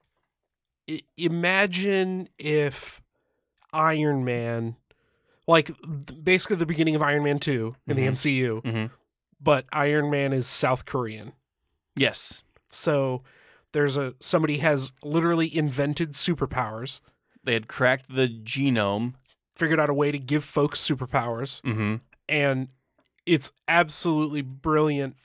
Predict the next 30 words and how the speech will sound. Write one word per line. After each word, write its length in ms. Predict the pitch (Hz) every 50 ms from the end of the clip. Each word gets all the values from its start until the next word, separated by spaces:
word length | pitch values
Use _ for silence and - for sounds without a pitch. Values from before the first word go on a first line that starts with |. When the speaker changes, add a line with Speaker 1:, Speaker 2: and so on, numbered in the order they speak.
| _ _ - -
Speaker 1:
how 280 | - - - 151 139 131
they 140 | 135 131
introduce 540 | 123 127 160 151 139 - 156 135 131 131 131
that 160 | - 135 123
character 540 | - 151 143 135 127 - - 123 113 110 117 -
because 300 | - 147 131 - 151 131
she 260 | - - - 151 139 127
has, 280 | 139 139 127 113 - - - - _ _ _ _ _ _ _ _ -
Speaker 2:
Oh, 60 | 120
Speaker 1:
she, 220 | 117 175 185 185
Speaker 2:
yeah. 160 | 202 190 185 185 - -
Speaker 1:
she, 560 | - - - - 226 214 175 151 147 156 151 _ _ _ _ _ _ _ _ -
the 80 | 151
real 240 | 143 151 160 180 170
character, 480 | - - 147 135 120 - 127 117 113 -
is 160 | - 147 139 151
in 140 | 170 165
prison, 420 | 139 - 175 165 131 120 120 123 131 - _ _ _ _ _ _ - 131
Speaker 2:
Mm-hmm. 120 | 113 107
Speaker 1:
has 180 | - 170 - -
figured 260 | - 185 165 165 160
out 140 | 160 151 -
how 140 | - 165 160
to 140 | - - 160
clone 260 | - - 196 180 175
herself, 580 | 156 170 147 - - 147 113 113 131 - - - -
Speaker 2:
Mm-hmm. 240 | 131 107 113 104 104
Speaker 1:
but 220 | - 170 165 -
she 280 | - - - 165 156 143
is 240 | 143 139 135 131